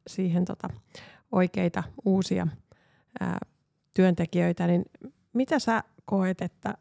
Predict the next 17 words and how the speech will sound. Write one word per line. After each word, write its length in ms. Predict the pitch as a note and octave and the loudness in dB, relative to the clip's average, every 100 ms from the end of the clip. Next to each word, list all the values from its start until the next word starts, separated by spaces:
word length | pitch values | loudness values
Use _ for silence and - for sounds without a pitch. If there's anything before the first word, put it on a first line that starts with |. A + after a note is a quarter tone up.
| - | -14
että 180 | F3+ - | -16 -4
sä 140 | F#3+ | 0
voit 200 | F#3+ F#3+ | 2 0
niinku 280 | G3 F#3+ G#3+ | 0 -2 0
omassa 360 | G3 F3+ - F3+ | 0 0 -2 0
duunissasi 540 | G3 G3 F#3 - F#3+ - | 2 2 0 0 -4 -2
tehdä, 320 | G3 E3+ F#3+ - _ _ _ _ - | -2 0 -2 -4 _ _ _ _ 2
jotta 340 | F3 - E3+ | 2 2 -6
tää 280 | D#3+ E3+ F3+ - _ _ _ _ - | -2 -2 -2 -4 _ _ _ _ 0
tämmöisille 420 | F3 E3+ F3 E3+ | 2 2 0 -4
kärsimättömille 840 | - F3 F3 F3 E3+ - F#3 F#3 E3+ - | -2 -2 2 2 0 0 2 4 2 0
tyypeille, 560 | F#3+ E3+ F#3 F3 E3+ F3 | 0 2 2 2 4 4
niin 160 | E3+ | 4
se 160 | E3+ E3 - - - | 0 -4 -8 -16 2
muutos 440 | F#3 F3 E3+ F3+ | 6 6 4 -2
ehkä 280 | - - F3+ | -6 -4 2
nopeutuisi? 720 | F3 F3 F#2 G#2 - A2+ - | 4 4 -2 -4 -2 -2 -2